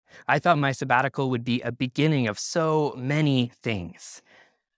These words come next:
You know, for instance, I thought because I had the time off and my husband t-, quit his job too, so I thought with all of this time in between us that this would be the time that we could finally tackle those new routines and systems for our family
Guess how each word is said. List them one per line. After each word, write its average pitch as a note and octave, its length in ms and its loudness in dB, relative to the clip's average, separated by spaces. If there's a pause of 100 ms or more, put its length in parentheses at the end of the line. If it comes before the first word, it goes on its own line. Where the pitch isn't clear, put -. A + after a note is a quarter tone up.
(680)
You B2 100 -2
know, A2 100 -4
for - 220 -6
instance, E3 420 0
I - 140 -4
thought C#3 480 0
because E3 320 -2 (100)
I C3+ 120 0
had E3 180 0
the D3 80 -4
time G#2+ 300 -4
off C3+ 240 -8
and A#2 120 -2
my A2+ 140 -10 (240)
husband D3+ 540 -2 (160)
t-, - 120 -10 (300)
quit - 200 -4
his D#3 260 -2
job B2 400 0
too, C#3+ 340 0 (240)
so - 240 -8
I A3+ 80 -2
thought F3 300 2
with D#3+ 180 -4
all F#3 220 2
of E3+ 100 -2
this E3 160 -4
time D#3+ 380 -2
in E3 180 0
between F3 340 -6
us A#2+ 340 -8 (200)
that D3+ 160 -6
this A3+ 240 -2
would A3 100 0
be F3+ 120 -4
the D#3 100 -6
time E3+ 360 -2
that D3+ 100 -4
we D3+ 80 -8
could D3+ 160 -8
finally G3 560 0
tackle D#3+ 460 -2
those B2+ 300 -2
new F#3+ 300 -2
routines E3+ 640 -6
and C3+ 140 -4
systems D#3 520 -2
for C3 260 0
our B2 100 4
family D#3 580 -2